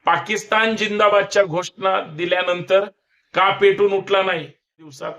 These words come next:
त्यांना मारण्यात आलेलं नाही, त्यांनीच अठ्ठावीस लोक मारली. किती मोठं दुर्दैव आहे. असे काश्मीरच्या कुठल्या जंगलामध्ये घुसले जिथं आपली मिलिटरी किंवा पोलीस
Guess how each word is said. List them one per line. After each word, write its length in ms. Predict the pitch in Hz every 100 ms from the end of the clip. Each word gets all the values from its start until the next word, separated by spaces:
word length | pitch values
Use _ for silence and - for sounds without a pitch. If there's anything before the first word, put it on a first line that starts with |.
| -
त्यांना 260 | 175 165
मारण्यात 560 | 151 135 143 156 185 185
आलेलं 400 | 165 156 151 151
नाही, 300 | 143 127 156 _ _ _ _ _
त्यांनीच 600 | 143 139 202 196 - - - _ -
अठ्ठावीस 460 | 139 - 202 202 185
लोक 240 | 175 175
मारली. 640 | 165 160 143 143 170 - _ _ _ _ _ _ _ _
किती 280 | 170 220 226
मोठं 600 | 208 190 185 180 202 226
दुर्दैव 420 | 208 190 180 165
आहे. 140 | 156 170 - _ _ _ _ _ _ _ _ _ _ _
असे 320 | 143 - 233
काश्मीरच्या 680 | 226 196 180 196 208 202 208
कुठल्या 480 | - 196 - 233 247
जंगलामध्ये 680 | - 185 175 214 202 202 196
घुसले 380 | 170 156 180 185
जिथं 440 | 147 165 190 208 226 _ _ _ _
आपली 560 | 143 151 185 196 208 - _ _
मिलिटरी 720 | 139 127 143 170 190 - 196 208
किंवा 240 | 196 190
पोलीस 720 | 180 175 170 175 190 - -